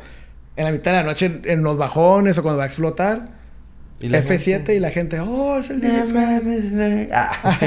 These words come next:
Speaker 1: <laughs> O, o, o, o le cambiaban pedazos de las canciones en los bajones donde la gente grita o canta, le ponía el, el D J Fries.
Speaker 2: Oh,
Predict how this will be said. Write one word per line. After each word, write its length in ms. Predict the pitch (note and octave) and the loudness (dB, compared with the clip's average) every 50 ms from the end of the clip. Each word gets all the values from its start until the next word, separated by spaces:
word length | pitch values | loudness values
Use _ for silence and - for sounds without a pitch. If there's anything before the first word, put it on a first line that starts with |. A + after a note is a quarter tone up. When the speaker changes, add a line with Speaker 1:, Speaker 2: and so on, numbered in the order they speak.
| C3+ - D#3 | 0 0 -2
Speaker 1:
<laughs> 200 | C3 - D3 - | -2 -2 0 2
O, 60 | F#3 | 2
o, 240 | G3+ - - A3 G#3+ - - | 2 4 4 4 4 4 4
o, 300 | - A3+ A3 A3 A3+ G#3+ | 4 4 4 4 4 4
o 40 | G#3+ A3 | 4 4
le 120 | A3 G#3+ | 4 2
cambiaban 560 | - G3 E3+ E3+ E3 E3+ F3 F3+ G3 G#3+ G#3+ F#3+ | 2 0 2 2 4 4 4 4 4 2 0 0
pedazos 460 | - E3+ D3+ D3+ - G#3 G3+ G3 F#3 | 0 0 0 0 0 0 2 2 2
de 80 | F#3+ | 2
las 140 | F3+ E3+ - | 2 0 -2
canciones 520 | - C#3+ C#3+ - D#3+ E3+ F3+ G#3+ A3 - G3+ | -2 -4 -2 0 0 0 0 0 0 0 0
en 60 | F3+ E3+ | 0 0
los 80 | D#3 | 0
bajones 300 | C#3+ C3 C3 D3+ E3+ F3+ F3+ | 0 -2 0 0 0 2 2
donde 160 | F#3 E3 D3 | 2 2 0
la 100 | C#3 B2+ | 0 -2
gente 320 | - C#3 B2+ - - D3 | -2 -4 -4 -2 -2 -2
grita 380 | C#3+ D#3+ E3 F#3+ F#3 - A#3 G#3 | -2 -2 -2 -2 -2 -2 -2 -2
o 100 | E3+ - | 0 0
canta, 440 | D#3+ D#3 E3+ F3+ F#3 A3+ A#3 A#3+ A#3+ - - - - - - - - - - - - - - - | -2 -2 0 -2 -2 -2 -4 -4 -6 -12 -16 -18 -18 -18 -18 -20 -20 -20 -20 -20 -20 -18 -6 -2
le 160 | D#3+ D#3+ D#3+ | 0 2 2
ponía 400 | E3 E3 D3+ C#3 C#3+ C#3+ D3+ D#3 | 2 0 -2 0 0 2 2 2
el, 160 | D3+ D3 D3 - | 0 0 -2 -2
el 320 | - C#3 C#3 C3 B2 B2 - - - - | -4 -2 -2 -2 -4 -6 -8 -12 -10 -4
D 200 | B2+ C3+ C3+ B2+ | -2 -2 0 0
J 160 | C#3 D3 D3+ | 0 -2 -2
Fries. 500 | C#3+ - C3 E2 - - - - - - - - - - - - - - - - - | -4 -4 -6 -6 -8 -12 -16 -20 -20 -20 -20 -20 -20 -20 -20 -20 -18 -18 -18 -16 -14
Speaker 2:
Oh, 640 | F#2 G2+ A2+ C3 D3 D3+ D#3+ D#3+ D#3 C#3+ B2+ A#2 - | -12 -10 -8 -8 -8 -8 -8 -6 -6 -6 -6 -6 -8